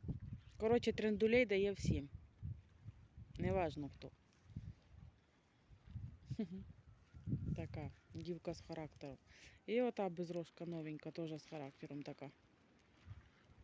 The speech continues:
Мілка то вроді би тихенька, а шоколадка вона така шубутна дівка.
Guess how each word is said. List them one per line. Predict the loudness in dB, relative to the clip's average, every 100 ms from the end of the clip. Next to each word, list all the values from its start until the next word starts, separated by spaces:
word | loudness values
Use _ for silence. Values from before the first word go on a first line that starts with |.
| -20 -20 -12 -12 -10 -14 -12 -14 -18 -8 -4 0 4 4 2 -14 -8 -6 -4 -2 0
Мілка | 4 8 10
то | 10 8
вроді | 6 4
би | 2
тихенька, | 4 4 6 8 10 10 8
а |
шоколадка | 6 6 6 6 4 4 6
вона | 4 2 0
така | 2 2 2
шубутна | 4 4 2 -2 -2
дівка. | -4 -4 -6